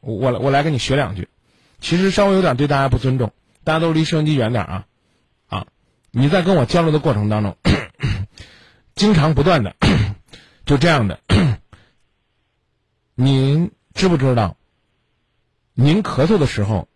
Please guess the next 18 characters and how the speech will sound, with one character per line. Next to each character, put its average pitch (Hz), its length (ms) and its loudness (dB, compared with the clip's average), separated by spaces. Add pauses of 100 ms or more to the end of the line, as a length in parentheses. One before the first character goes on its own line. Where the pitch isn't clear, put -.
(200)
清 226 200 -2
嗓 110 200 0
的 90 80 -4
时 101 100 -4
候， 123 80 0
可 - 320 -2
以 117 280 -2 (340)
嘴 113 240 0
离 107 200 0
那 185 140 2
个 107 120 -2
电 165 240 0
话 143 200 -2
稍 160 160 -2
微 190 140 2
远 117 340 -4
一 98 60 -6
些， 101 240 -4